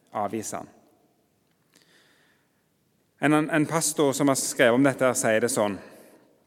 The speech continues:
«Hvis den Herre som ble født julekvelden virkelig er den sanne Gud,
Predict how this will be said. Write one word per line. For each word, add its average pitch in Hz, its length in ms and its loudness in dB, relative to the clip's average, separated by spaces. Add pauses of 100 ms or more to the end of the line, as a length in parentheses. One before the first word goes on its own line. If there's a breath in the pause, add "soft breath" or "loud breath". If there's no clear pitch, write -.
(960 loud breath)
«Hvis 165 240 4
den 170 240 2
Herre 156 640 0
som 139 220 0
ble 143 100 2
født - 480 -6
julekvelden 139 880 2
virkelig 156 480 -4
er 135 220 2
den 151 160 -2
sanne 143 340 -2
Gud, 160 320 -4